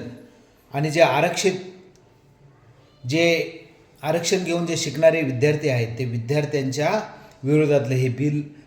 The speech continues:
पास केलेलं आहे. म्हणजेच काय की जे उच्च शिक्षण असो, महाविद्यालयीन शिक्षण असो, ते संपूर्ण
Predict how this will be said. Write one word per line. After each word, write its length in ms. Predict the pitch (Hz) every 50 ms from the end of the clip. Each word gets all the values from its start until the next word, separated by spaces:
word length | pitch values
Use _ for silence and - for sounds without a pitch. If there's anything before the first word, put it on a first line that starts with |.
| - - _
पास 260 | 131 123 120 123 -
केलेलं 320 | - 123 120 120 123 123 120
आहे. 480 | 117 131 156 180 - - - - - - - - - - -
म्हणजेच 380 | 135 143 147 143 175 180 180
काय 200 | - 165 165 160
की 500 | 165 160 175 196 196 190 - - - - - - - 127
जे 60 | 139
उच्च 380 | 160 143 147 143 - - 190 180
शिक्षण 340 | - 170 - - 175 165 160
असो, 420 | 151 147 143 - 170 175 190 165
महाविद्यालयीन 680 | 147 135 135 143 151 151 156 135 156 151 151 147 135
शिक्षण 440 | 120 - 135 120 - - - 139 135
असो, 500 | 127 131 123 120 165 165 143 117 - - - - - - _ -
ते 100 | 151 143
संपूर्ण 480 | - - 147 147 147 165 170 165 170